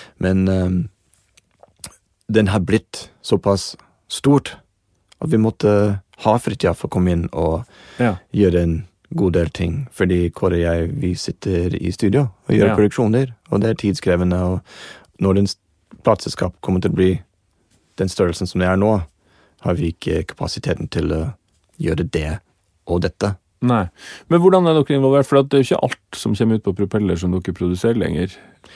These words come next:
Speaker 2: Eh,
Speaker 1: Nei,
Speaker 2: eller?
Speaker 1: den, ehm, folk var int-, interessert i, i,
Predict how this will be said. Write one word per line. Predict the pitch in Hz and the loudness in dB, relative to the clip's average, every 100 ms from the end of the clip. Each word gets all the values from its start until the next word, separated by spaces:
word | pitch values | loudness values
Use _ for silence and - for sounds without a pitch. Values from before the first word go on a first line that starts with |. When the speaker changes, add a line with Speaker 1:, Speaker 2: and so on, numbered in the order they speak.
| - - 113 | -20 -16 -10
Speaker 2:
Eh, | 107 | 0
Speaker 1:
Nei, | 127 156 | 2 2
Speaker 2:
eller? | 110 120 | 2 -2
Speaker 1:
den, | 117 117 117 | 2 2 4
ehm, | 117 113 113 110 110 - _ _ - _ - _ _ _ _ _ - | 4 4 2 0 -2 -8 _ _ -20 _ -20 _ _ _ _ _ -6
folk | 95 95 | -2 0
var | 127 127 | 2 0
int-, | 123 - | -2 -4
interessert | 110 110 - 107 - | -4 -2 0 0 0
i, | 101 101 101 95 | 2 2 2 0
i, | - - | -4 -4